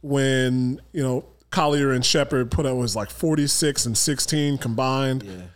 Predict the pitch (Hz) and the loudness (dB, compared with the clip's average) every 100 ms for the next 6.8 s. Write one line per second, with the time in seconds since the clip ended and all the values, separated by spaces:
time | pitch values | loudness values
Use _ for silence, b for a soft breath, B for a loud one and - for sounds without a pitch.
0 | b b _ _ 135 120 117 101 127 127 | b b _ _ -2 0 0 -2 0 0
1 | 113 - 123 123 107 101 104 92 107 98 | 0 -2 -2 0 0 -2 -4 -4 -2 -2
2 | 95 95 95 95 92 - B B B 123 | -4 -6 -8 -14 -18 -20 B B B -10
3 | - 120 180 247 - 254 240 233 233 254 | -6 -2 0 0 0 0 2 2 0 2
4 | 247 233 214 220 208 175 175 - 185 214 | 0 0 0 0 2 0 0 0 0 2
5 | 208 - 208 - - 202 208 202 196 - | 0 0 0 0 0 0 2 2 0 2
6 | 196 185 175 208 220 147 131 - | 2 2 2 2 2 2 0 -4